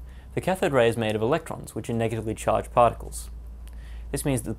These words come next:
positive current flows in the direction opposite to the motion of the cathodes. Using the right-hand rule, we can use the fingers to represent the magnetic field, which must be moving downwards.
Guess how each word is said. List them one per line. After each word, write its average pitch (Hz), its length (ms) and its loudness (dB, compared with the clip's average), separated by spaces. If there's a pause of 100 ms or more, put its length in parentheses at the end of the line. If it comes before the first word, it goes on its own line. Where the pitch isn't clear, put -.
positive 196 340 2
current 107 400 0 (720)
flows 113 400 6
in 117 160 0
the 110 80 2
direction 117 340 4 (100)
opposite - 600 0
to - 40 -12
the 117 80 0
motion 110 300 2
of 104 80 -4
the 110 80 -2
cathodes. - 600 0 (1500)
Using 123 320 0
the 113 80 2
right-hand 135 440 8
rule, 147 240 -4 (1080)
we 117 140 2
can 110 420 0
use 117 300 0
the 113 340 0 (880)
fingers 170 380 0
to - 120 0
represent 110 280 2
the 110 40 -4
magnetic 104 380 0
field, - 360 0 (500)
which - 100 -12
must 110 180 -2
be 120 60 -2
moving 107 340 0
downwards. 120 600 2